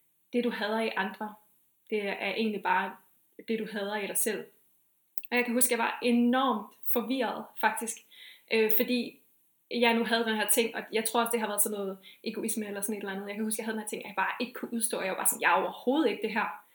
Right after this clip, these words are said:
Så det er faktisk, altså, det er rigtigt nok i princippet, men det er jo ubevidst.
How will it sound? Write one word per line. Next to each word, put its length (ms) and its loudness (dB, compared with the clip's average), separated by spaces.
Så 120 2
det 60 4
er 40 6
faktisk, 360 6
altså, 200 8
det 140 8
er 100 12
rigtigt 200 8
nok 180 8
i 120 -8
princippet, 560 2
men 220 4
det 80 2
er 40 4
jo 240 2
ubevidst. 720 2